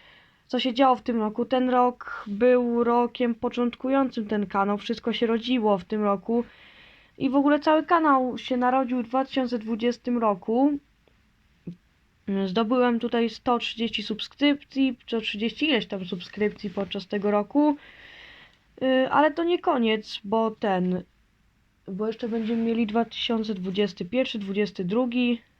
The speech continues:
ale przechodzimy do podsumowania.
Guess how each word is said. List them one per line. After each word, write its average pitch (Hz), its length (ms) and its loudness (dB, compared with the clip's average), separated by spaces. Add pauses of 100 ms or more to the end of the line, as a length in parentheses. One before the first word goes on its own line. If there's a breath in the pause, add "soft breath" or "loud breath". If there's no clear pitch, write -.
(180)
ale 330 340 4
przechodzimy 254 640 0
do 226 160 0
podsumowania. 269 800 2